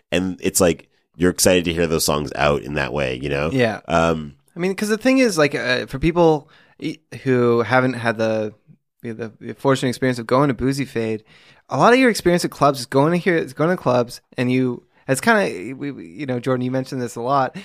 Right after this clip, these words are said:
Speaker 2: You're hoping to hear a few of your, the songs you like, you know, like,
Speaker 1: Yeah.
Speaker 2: you're lucky if you're, if you're, you know, if it's a good D J, they'll read the room and they'll play great stuff. And there's a lot of amazing D Js in Toronto.
Speaker 1: So many.
Speaker 2: But most cities aren't like that.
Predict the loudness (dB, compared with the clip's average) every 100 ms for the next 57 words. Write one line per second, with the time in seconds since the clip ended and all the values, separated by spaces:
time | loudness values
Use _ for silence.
0 | -4 0 4 4 4 2 0 0 -2 0
1 | 4 4 2 -2 -8 -2 0 0 -2 -4
2 | -4 -8 -14 -12 -2 2 4 4 4 2
3 | 2 -4 -14 -20 -2 2 4 4 4 2
4 | 0 0 -2 -2 -2 -4 -6 -12 -8 -6
5 | -4 -4 -6 -12 _ _ -2 4 6 6
6 | 2 2 2 2 2 2 2 4 4 4
7 | 0 0 2 2 2 -2 -2 -2 -2 -4
8 | -4 -2 -2 -2 -4 -4 -2 0 0 -2
9 | -2 -4 -6 -8 -8 -10 -12 -10 -10 -6
10 | -4 -4 -8 -12 _ _ _ _ _ _
11 | -20 -20 -10 -4 4 4 4 2 2 2
12 | 2 0 -2 -8 -14